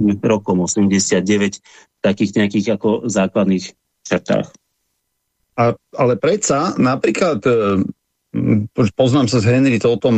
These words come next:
Speaker 2: a ten, e, je, je, je jednoznačne slovenský najlepší gitarista, keď, ak, ak nie jeden z európskych najlepších, pretože takto sa to hovorí o ňom.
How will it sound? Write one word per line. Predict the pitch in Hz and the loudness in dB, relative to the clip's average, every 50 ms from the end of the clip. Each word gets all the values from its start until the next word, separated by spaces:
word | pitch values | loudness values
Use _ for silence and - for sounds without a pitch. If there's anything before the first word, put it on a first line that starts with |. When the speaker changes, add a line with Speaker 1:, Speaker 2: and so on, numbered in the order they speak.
| 107 101 | 2 2
Speaker 2:
a | 98 | 0
ten, | 90 - 123 117 110 113 107 | 0 0 0 2 2 2 0
e, | - - - - - - - - _ - - 117 104 104 107 107 107 | -2 -6 -14 -20 -18 -20 -20 -20 _ -2 0 2 2 4 2 2 2
je, | 113 113 113 113 113 | 2 2 2 2 2
je, | 110 113 117 120 113 - - - | 2 2 0 0 -2 -6 -4 0
je | - 120 113 110 120 - | 2 2 4 2 2 0
jednoznačne | - - 127 131 139 139 147 139 117 127 127 120 - - 127 117 113 113 113 107 98 | 2 2 2 2 2 2 2 2 2 2 0 0 0 0 2 2 2 2 2 2 0
slovenský | - - 123 113 120 135 135 123 - - - 120 107 | 0 0 2 2 4 4 2 2 0 0 0 2 2
najlepší | 113 127 147 165 - - 135 110 | 2 2 2 0 0 0 0 2
gitarista, | 104 113 101 - 117 113 113 110 - - - 123 113 104 | 2 2 2 2 2 2 2 0 0 0 0 0 0 0
keď, | - - 117 190 - - - | 0 0 0 0 0 -2 -2
ak, | 117 107 101 104 98 - - - | 0 0 2 0 -2 -4 -4 -2
ak | 104 101 104 101 104 | 0 2 2 2 2
nie | 110 120 131 139 | 2 2 2 2
jeden | 131 120 120 117 107 117 110 107 104 101 | 2 2 2 2 2 2 2 2 2 2
z | 104 98 98 113 113 | 2 2 2 2 2
európskych | 113 117 120 110 101 - - - 123 | 2 2 0 0 -2 -4 -2 0 2
najlepších, | 104 110 107 107 107 113 113 - - 143 135 127 - | 2 2 2 2 2 0 -2 0 0 0 0 0 -2
pretože | - - 101 - - 92 92 98 | -4 -4 -4 0 0 0 2 2
takto | - 98 - - 117 | 0 0 0 0 0
sa | - 113 110 | 0 0 0
to | - 104 87 - - _ _ | 0 0 -2 -2 -4 _ _
hovorí | - - 107 101 101 104 101 104 107 | -2 0 2 2 2 2 2 2 2
o | 104 110 | 2 2
ňom. | 120 131 151 147 | 2 0 0 -2